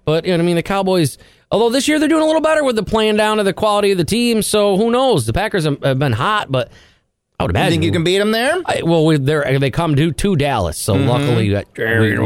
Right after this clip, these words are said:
Speaker 2: World.
Speaker 1: should be able to take 'em down.
Speaker 2: Uh, Rams at Lions.
Speaker 1: That's cool. Matthew Stafford of the Rams going back to Detroit to maybe knock out the Lions.
Speaker 2: Mm-hmm.
Speaker 1: That's cool.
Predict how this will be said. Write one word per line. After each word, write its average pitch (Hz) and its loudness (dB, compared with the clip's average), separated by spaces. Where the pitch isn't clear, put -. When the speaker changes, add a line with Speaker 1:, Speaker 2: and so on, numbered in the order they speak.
Speaker 2:
World. 123 0
Speaker 1:
should 160 2
be 127 2
able 117 0
to 98 -4
take 92 0
'em 90 0
down. 62 -4
Speaker 2:
Uh, 170 0
Rams 240 0
at 262 0
Lions. 226 0
Speaker 1:
That's 135 -2
cool. 87 0
Matthew 104 0
Stafford 101 0
of 95 0
the 87 0
Rams 95 0
going 87 0
back 92 -2
to 104 -4
Detroit 92 -2
to 90 0
maybe 98 2
knock 90 0
out 95 0
the 101 -2
Lions. 90 0
Speaker 2:
Mm-hmm. 175 0
Speaker 1:
That's - -4
cool. 73 -2